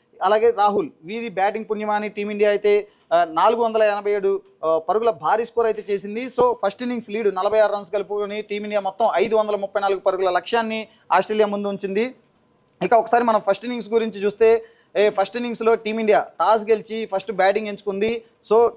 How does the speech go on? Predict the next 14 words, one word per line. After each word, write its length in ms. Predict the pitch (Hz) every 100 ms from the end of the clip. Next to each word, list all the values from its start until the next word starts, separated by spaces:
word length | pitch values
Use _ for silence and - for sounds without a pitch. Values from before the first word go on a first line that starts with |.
| _
టీమిండియా 440 | 202 226 226 220 220
బ్యాటింగ్ 460 | 151 165 214 233
ఎంచుకోవడం 520 | 220 196 214 214 220 214 _ _ -
తప్పు 400 | 190 - 233 233
అనే 140 | 185 208
నిర్ణయం, 300 | 202 202 220
అంటే 280 | 185 220 220
కెప్-, 240 | 202 196
ఈ 140 | 190
మ్యాచ్కి 400 | 220 214 208 226
రోహిత్ 280 | 220 202 226
శర్మ 200 | 240 214
అందుబాటులో 440 | 208 202 214 214 202
లేకపోవడంతో, 720 | 196 196 202 202 208 214 -